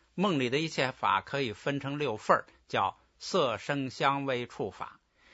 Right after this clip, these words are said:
色声香味触是五个限量，我们睁开眼不分别，颜色、声音、感觉都就来了。色声香味触这五个材料，有了这五个材料之后呢，我们去猜，哎，这个，这个颜色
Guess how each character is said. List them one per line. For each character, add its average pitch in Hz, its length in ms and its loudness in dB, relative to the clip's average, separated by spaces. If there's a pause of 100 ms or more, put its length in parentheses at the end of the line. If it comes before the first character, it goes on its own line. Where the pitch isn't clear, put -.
(120)
色 214 240 6
声 180 160 2
香 190 200 6
味 190 120 4
触 156 220 0
是 131 120 -4
五 101 200 -4
个 147 100 2
限 123 300 2
量， 101 260 0
我 110 140 -6
们 117 160 -8
睁 156 160 0
开 151 160 0
眼 110 200 0
不 131 140 -6
分 170 240 -2
别， 104 240 -2 (460)
颜 110 260 0
色、 113 220 0
声 120 240 -4
音、 107 480 -4
感 107 180 -2
觉 110 240 -4
都 117 160 -2
就 110 100 -2
来 98 220 2
了。 98 160 -2 (260)
色 - 200 -8
声 92 160 -10
香 95 160 -6
味 92 100 -8
触 - 260 -12 (200)
这 104 120 -10
五 92 180 -12
个 110 100 -8
材 104 240 2
料， 151 180 4 (1080)
有 151 260 6
了 190 80 8
这 233 160 8
五 123 180 4
个 151 80 4
材 143 220 6
料 180 160 8
之 180 140 2
后 180 180 2
呢， 98 220 0 (200)
我 107 260 -2
们 160 160 0
去 135 240 -2
猜， - 360 4 (560)
哎， 147 260 -4
这 160 140 -4
个， 151 240 2
这 170 140 -6
个 160 100 -2
颜 143 240 4
色 127 500 2